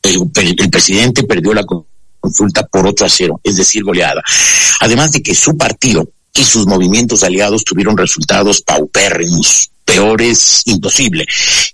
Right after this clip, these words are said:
Y, y mientras tanto, la oposición más dura tuvo buenos resultados, con la excepción del Partido Social Cristiano, que se desbarrancó por el pacto que hizo Nebot con Correa, que fue un pacto contra natura, y las consecuencias fueron que votantes habituales del Partido Social Cristiano le dieron la espalda.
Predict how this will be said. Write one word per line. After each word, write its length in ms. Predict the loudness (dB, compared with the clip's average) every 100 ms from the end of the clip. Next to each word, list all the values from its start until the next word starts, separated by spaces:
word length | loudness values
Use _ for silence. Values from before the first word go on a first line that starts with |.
| -4
Y, 420 | 0 2 2 2 0
y 460 | 0 0 -2 0
mientras 320 | 0 -2 -4 -4
tanto, 320 | -4 -2 -2
la 140 | 0
oposición 680 | -2 -2 -2 0 2 2 2
más 260 | 0 0 0
dura 360 | 0 2 -2 -6 -20 _ _ -2
tuvo 260 | 0 2
buenos 320 | 2 0 0 -2
resultados, 560 | -4 -6 -2 -2 0
con 220 | 0 0
la 100 | 0
excepción 460 | -2 -4 -2 0 0
del 100 | 0
Partido 240 | -2 0
Social 180 | 0 -2
Cristiano, 440 | -2 -2 0 0 0
que 100 | 0
se 140 | 0
desbarrancó 720 | 0 0 0 0 0 0 0
por 160 | 2 2
el 120 | 0
pacto 440 | -2 -6 -4 -4
que 100 | -2
hizo 240 | 0 0 0
Nebot 380 | 2 2 0 -2
con 160 | -2
Correa, 420 | -2 -2 0 -2 -2 -2 -2 -2
que 120 | 0
fue 140 | 0
un 40 | 0
pacto 340 | -2 0 -2
contra 360 | 0 0 2 2
natura, 500 | 0 0 2 2 2
y 220 | 2 0 -2
las 140 | -4
consecuencias 720 | 0 0 -2 0 -2 0 0 0
fueron 240 | 0 -2
que 120 | 0
votantes 540 | -2 -2 -2 -4 -2 -2
habituales 500 | -2 -2 -2 -2 0
del 140 | -4 -4
Partido 280 | -2 0 0
Social 200 | 0 -2
Cristiano 400 | -2 0 2 2
le 80 | 0
dieron 240 | 0 0 0
la 80 |
espalda. 400 | -2 -2 -4 -4